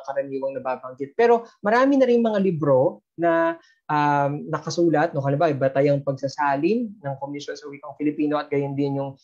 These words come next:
Introduction sa Pagsasalin na nagbibigay din ng iba't iba pang mga ideya sa kung ano ang, um, ang usapin, no, ng, ng pagsasalin at kung paano natin siya titignan sa perspektibong, ah, Pilipino. So, maaring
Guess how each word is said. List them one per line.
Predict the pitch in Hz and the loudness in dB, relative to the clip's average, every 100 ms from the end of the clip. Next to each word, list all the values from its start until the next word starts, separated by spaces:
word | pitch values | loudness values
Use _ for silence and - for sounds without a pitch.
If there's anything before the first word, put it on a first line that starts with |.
| _ | _
Introduction | 165 151 147 147 156 143 | -6 0 0 0 -4 -8
sa | 147 | -6
Pagsasalin | 151 143 147 175 165 143 143 143 _ | -4 -4 0 2 2 2 -2 -6 _
na | 202 220 | 0 2
nagbibigay | 202 240 226 185 208 | 4 2 2 2 2
din | 170 196 | 2 -2
ng | 185 170 | -2 -4
iba't | 180 | -4
iba | 180 165 170 | -2 -2 0
pang | 170 | 0
mga | 156 156 160 | 0 -2 -2
ideya | 147 147 120 120 120 _ - | 2 4 4 -2 -6 _ -10
sa | 202 | -4
kung | 233 202 | 0 2
ano | 170 165 175 | 4 4 4
ang, | - 147 147 147 147 _ - | 2 0 0 -4 -8 _ -4
um, | 139 135 131 131 135 135 147 _ | 0 2 2 0 -2 -8 -12 _
ang | 151 143 156 | -8 -6 -6
usapin, | 170 156 185 202 123 | -4 -2 2 2 2
no, | 135 143 | 0 0
ng, | 143 143 | 0 -2
ng | 143 139 | -4 -4
pagsasalin | 135 131 131 123 127 143 | -6 -6 -4 -2 -2 -4
at | |
kung | - 170 | -4 -4
paano | 175 175 180 | 0 0 0
natin | 165 170 165 | -2 -4 -6
siya | - | -8
titignan | - 170 151 139 135 175 190 _ _ | -8 -6 -4 -2 -2 -6 -12 _ _
sa | - 165 | -8 -4
perspektibong, | 160 151 - 165 - 156 143 147 147 147 - - | -4 -4 -2 -2 0 0 4 4 2 -2 -10 -8
ah, | 135 127 127 - | -2 -2 -2 0
Pilipino. | 165 165 147 135 123 123 _ _ _ - | 0 2 0 -2 -4 -12 _ _ _ -2
So, | 160 156 156 156 - _ 156 | 4 6 4 2 -6 _ -4
maaring | 165 165 170 175 170 160 | 0 2 2 0 0 -4